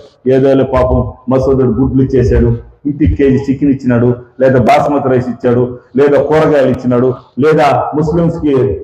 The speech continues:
ఆ రోజు ఫంక్షన్ ఉంటే ఇంటింటికి ఒక చీర ఇచ్చాడు. అవి కాదు, అవి ఇచ్చా. ఐదున్నర కోట్లు ఖర్చు పెట్టాను. దానికి నేను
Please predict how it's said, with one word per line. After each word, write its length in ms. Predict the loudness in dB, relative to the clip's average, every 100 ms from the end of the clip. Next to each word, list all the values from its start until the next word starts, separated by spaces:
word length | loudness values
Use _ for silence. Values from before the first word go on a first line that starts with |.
| -4 0
ఆ 80 |
రోజు 240 | 2 2 2
ఫంక్షన్ 360 | 2 0 0
ఉంటే 420 | -2 0 0 -2 -6 -10 -4
ఇంటింటికి 460 | -4 -2 0 0
ఒక 160 | 0 0
చీర 100 | 0
ఇచ్చాడు. 300 | 0 0 0
అవి 200 | 0 0
కాదు, 220 | 0 0 -2 -12 _ _ _ -4
అవి 160 | -2
ఇచ్చా. 400 | -2 -2 -4 -4 -10 -18 -10 -2
ఐదున్నర 380 | 2 2 2 0
కోట్లు 260 | 0 -2 -2
ఖర్చు 260 | -2 0
పెట్టాను. 340 | -2 -2 -4 -6 -4
దానికి 380 | 0 2 2 0
నేను 520 | 0 2 0 -2 -8